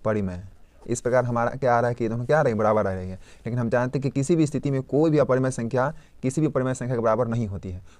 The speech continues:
तो ऊपर हमने जो, जो माना था कि थ्री माइनस टू रूट थ्री एक परिमेय संख्या, ये गलत है, ये धारणा गलत है, क्योंकि ये बराबर हो ही नहीं सकता है। अतः हमारी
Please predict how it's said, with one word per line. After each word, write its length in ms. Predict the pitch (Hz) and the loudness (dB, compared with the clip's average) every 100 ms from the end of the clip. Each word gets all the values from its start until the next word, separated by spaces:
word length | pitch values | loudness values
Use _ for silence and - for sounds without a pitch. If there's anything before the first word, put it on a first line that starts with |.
| - | -6
तो 60 | 120 | 0
ऊपर 140 | 139 | 2
हमने 200 | 139 139 | 2 0
जो, 140 | 139 131 | 0 -2
जो 80 | |
माना 320 | 120 113 143 143 | -2 -2 -2 -2
था 300 | 120 123 156 - - - - - - - - | -2 -2 -4 -8 -20 -20 -20 -20 -20 -10 -2
कि 320 | 123 156 196 - - - - - - - | 0 0 -4 -12 -20 -20 -20 -20 -20 -10
थ्री 160 | - 151 | 0 2
माइनस 360 | 143 139 139 - | 2 0 -2 0
टू 120 | 131 | 0
रूट 140 | 131 | 0
थ्री 160 | 123 131 | 2 0
एक 100 | 131 | 2
परिमेय 260 | 117 131 | 0 0
संख्या, 260 | 135 117 127 | -2 -2 0
ये 140 | 139 | 4
गलत 260 | 147 170 143 | 6 6 2
है, 140 | 131 - - - | -6 -14 -10 -2
ये 80 | 110 | 0
धारणा 320 | 120 139 147 | 2 2 4
गलत 240 | 165 156 | 4 4
है, 120 | 135 143 - - - | 0 -8 -16 -20 -10
क्योंकि 140 | 123 123 | -2 2
ये 60 | |
बराबर 220 | 120 123 127 | 6 6 4
हो 100 | 156 | 2
ही 60 | |
नहीं 100 | 170 | 2
सकता 260 | 156 - 120 | 0 -2 -2
है। 180 | 131 - - | -4 -8 -8
अतः 300 | 117 110 131 143 - - - - - - - - - - - - - - - - - - - - - - - - - | -2 -2 -2 -6 -16 -20 -20 -20 -20 -20 -20 -20 -20 -20 -20 -20 -20 -20 -20 -20 -20 -20 -20 -20 -20 -20 -20 -14 -6
हमारी 560 | 101 104 107 107 139 | -2 0 0 -2 -4